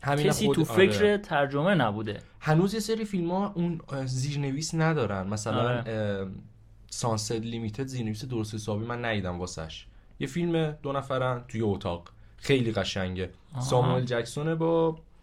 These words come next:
Speaker 2: آها، آها، گفتی.
Speaker 1: آره.
Speaker 2: بحث
Speaker 1: آره، یکیشون
Speaker 2: اعتقاداتی
Speaker 1: می‌خواسته،
Speaker 2: بود
Speaker 1: آره،
Speaker 2: بیشتر.
Speaker 1: یکیشون می‌خواسته خودشو به زندگیش خاتمه بده، می‌خواسته خودشو بندازه جلو قطار.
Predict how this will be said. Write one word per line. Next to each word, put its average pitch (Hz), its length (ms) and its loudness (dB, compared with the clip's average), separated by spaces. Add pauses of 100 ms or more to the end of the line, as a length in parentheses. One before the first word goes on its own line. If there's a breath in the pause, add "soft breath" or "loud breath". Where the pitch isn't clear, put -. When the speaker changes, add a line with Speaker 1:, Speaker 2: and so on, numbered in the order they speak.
(120)
Speaker 2:
آها، 156 240 0
آها، 131 260 -4
گفتی. 131 320 -6
Speaker 1:
آره. 123 220 2
Speaker 2:
بحث 139 280 0 (580)
Speaker 1:
آره، 175 240 6
یکیشون 196 360 6
Speaker 2:
اعتقاداتی - 20 8
Speaker 1:
می‌خواسته، 180 300 6
Speaker 2:
بود - 80 4
Speaker 1:
آره، 147 180 6
Speaker 2:
بیشتر. - 240 -6
Speaker 1:
یکیشون 208 340 2
می‌خواسته 185 680 0
خودشو 151 560 0
به 135 120 -4
زندگیش 147 380 -4
خاتمه 143 420 0
بده، 226 440 0
می‌خواسته 147 220 -8
خودشو 165 200 -2
بندازه 165 200 -4
جلو 147 160 -6
قطار. 160 520 0